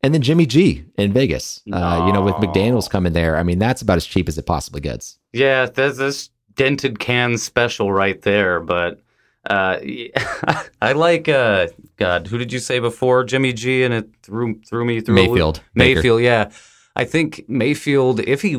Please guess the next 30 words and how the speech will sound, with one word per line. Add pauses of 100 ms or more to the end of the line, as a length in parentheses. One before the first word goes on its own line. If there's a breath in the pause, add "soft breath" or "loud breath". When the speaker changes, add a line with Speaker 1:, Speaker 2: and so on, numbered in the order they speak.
(160)
Speaker 2:
whichever
quarterback
wins
the
starting
job
there,
has
got
quite
a
few
good
targets
to
throw
it
to.
So, (320 soft breath)
yeah,
next
to
free
Kyle
Trask
and (100)
Baker
fucking
Mayfield,
like,